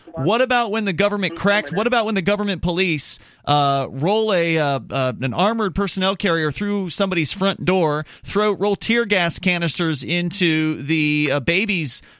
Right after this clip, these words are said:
Speaker 2: bedroom, throw a tear gas canister into the baby's bed, and then just, you know, incinerate the baby? How about that? Is that something you
Speaker 1: That,
Speaker 2: support?
Speaker 1: that's where I agree with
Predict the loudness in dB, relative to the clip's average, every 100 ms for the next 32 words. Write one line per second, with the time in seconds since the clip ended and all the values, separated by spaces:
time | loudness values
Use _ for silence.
0 | 0 2 2 0 0 0 -4 -10 -4 0
1 | 2 0 0 0 2 2 2 0 0 0
2 | 0 0 0 0 0 0 2 2 2 -2
3 | -2 2 2 2 0 -2 -2 -2 -2 -2
4 | -6 -6 0 0 2 0 2 0 2 0
5 | 0 -2 0 2 2 0 -2 -2 0 -2
6 | -2 -2 -2 -2 -2 -2 -4 -4 -2 -2
7 | 0 0 0 0 0 0 _ -2 0 0
8 | -6 -18 -18